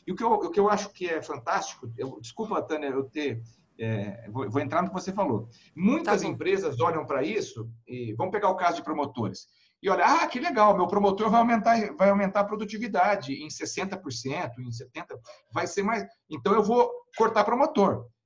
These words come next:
Speaker 1: É, e o que o Kowalski traz com a sua experiência e de, como executivo e como agora empreendedor é, o caminho que mais dá resultado pra empresa não é cortar o custo do promotor, é usar o tempo que sobra pra ele resolver o problema que a,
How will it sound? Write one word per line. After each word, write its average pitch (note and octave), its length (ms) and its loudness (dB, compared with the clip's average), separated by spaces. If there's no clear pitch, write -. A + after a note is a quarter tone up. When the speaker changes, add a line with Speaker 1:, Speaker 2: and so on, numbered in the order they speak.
Speaker 1:
É, B2+ 240 -2
e D#3+ 80 -6
o E3+ 120 -6
que G#3+ 360 -4
o F3 160 -2
Kowalski D#3+ 600 -2
traz D3+ 360 -4
com - 120 -12
a C#3+ 40 -6
sua D3+ 360 -4
experiência C#3+ 920 -4
e B2 120 -8
de, A#2 180 -4
como C#3 180 -6
executivo C#3+ 640 -6
e D#3 60 0
como C#3+ 280 -4
agora B2+ 440 -2
empreendedor C3+ 560 -4
é, B2 160 -4
o D#3 100 -4
caminho G3 440 0
que F#3+ 100 -4
mais G#3+ 640 -2
dá E3+ 140 4
resultado D3 460 -2
pra C3 120 -6
empresa F3 400 0
não F3+ 160 -2
é - 40 -2
cortar - 300 -2
o D#4+ 140 -2
custo G3 280 0
do C#3 120 -4
promotor, A#2+ 560 -4
é F3 80 2
usar F#3 280 2
o - 80 -4
tempo D4 240 -4
que B3 120 -8
sobra A3+ 460 2
pra G#3 140 2
ele G3+ 100 0
resolver A3+ 280 2
o - 60 0
problema A#3 400 2
que E4 220 -4
a, G3 460 -2